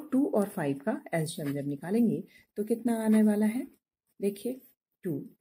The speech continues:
क्रॉस फ़ाइव, that means फ़ाइव टू जा टेन। ठीक है, तो यहाँ आप टेन रखो, टू फ़ाइव जा, फिर फ़ाइव फ़ाइव जा ट्वेंटी फ़ाइव माइनस, again फ़ाइव टू जा टेन, टू टू जा फ़ोर, that is twenty one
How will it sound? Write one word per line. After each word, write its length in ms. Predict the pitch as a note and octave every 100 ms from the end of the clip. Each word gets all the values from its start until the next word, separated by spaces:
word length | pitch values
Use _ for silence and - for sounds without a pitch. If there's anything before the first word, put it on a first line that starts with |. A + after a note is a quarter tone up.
| -
क्रॉस 340 | D3+ C#3+ -
फ़ाइव, 240 | - B3 - - -
that 280 | D3+ D3 -
means 300 | F#3+ D#4 - - -
फ़ाइव 180 | E3 B2+
टू 80 | -
जा 120 | G#3
टेन। 200 | G#3 C4 - - _ _ _ _ _ _ _
ठीक 140 | A#3+ C#4
है, 60 | -
तो 420 | - _ _ E3
यहाँ 300 | D3+ D3 D3
आप 100 | D3+ -
टेन 160 | F3+
रखो, 280 | F#3 G3 C#4 - _ _
टू 120 | C#4 D#4+
फ़ाइव 300 | D#4 C4 A3+
जा, 140 | A#3 D4+ C#4+ _ _ _ _ _ -
फिर 140 | B3
फ़ाइव 280 | A#3+ E3+ D3+
फ़ाइव 280 | D#3 D#3+ D#3
जा 180 | D3+ B3 - _ _ _
ट्वेंटी 200 | - -
फ़ाइव 300 | - - - - - -
माइनस, 400 | A3 D#3+ - - _ _ _ _ _ _ _ _ _ -
again 340 | G#3+ G#3+ C4+ C#4+ - - -
फ़ाइव 280 | F#3+ D#3+ C#3
टू 100 | -
जा 180 | C3+ C3+ A2 _
टेन, 280 | - A#3 - - _
टू 100 | A3
टू 160 | G#3+ A#2
जा 160 | - C#4 -
फ़ोर, 360 | - G4 A#2 - _ _ _ -
that 360 | D3+ C#3+ - G#3+
is 220 | D4+ - - - _ -
twenty 240 | A#3 A#3
one 240 | - B2+